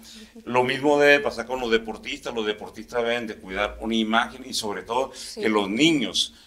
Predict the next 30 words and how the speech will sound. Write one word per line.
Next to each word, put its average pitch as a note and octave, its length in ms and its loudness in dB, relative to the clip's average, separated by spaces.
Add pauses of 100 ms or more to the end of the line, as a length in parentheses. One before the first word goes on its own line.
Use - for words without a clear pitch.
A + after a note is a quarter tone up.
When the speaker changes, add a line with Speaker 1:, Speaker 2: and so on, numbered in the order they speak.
(320)
Speaker 1:
cuidan, B2 560 0
eh, A2+ 180 4
ven A#2 520 0
a A2+ 140 4
ellos C3 320 -2
como G#2+ 260 -10
una A2+ 200 -4
figura. A2 640 -4 (300)
Entonces, A2+ 540 -4
a A#2 140 -2
seguir, A#2+ 540 -8
eh, C3 320 -2
por B2 100 -8
ejemplo, C#3 260 -6
imagínate F3 640 -2
que D3+ 180 -8 (240)
el, C3+ 760 0
el, C3 260 -6
¿cómo A3 160 0
se A3+ 80 -2
llama A#3 140 4
el A3+ 60 -4
futbolista F#3 540 -4
ese F3 280 -6
que D3 100 -10
anda D3+ 240 -6
con D3 140 -10
Argentina? D#3 800 -4
Este, C3+ 880 -6 (560)
eh, A2 800 -6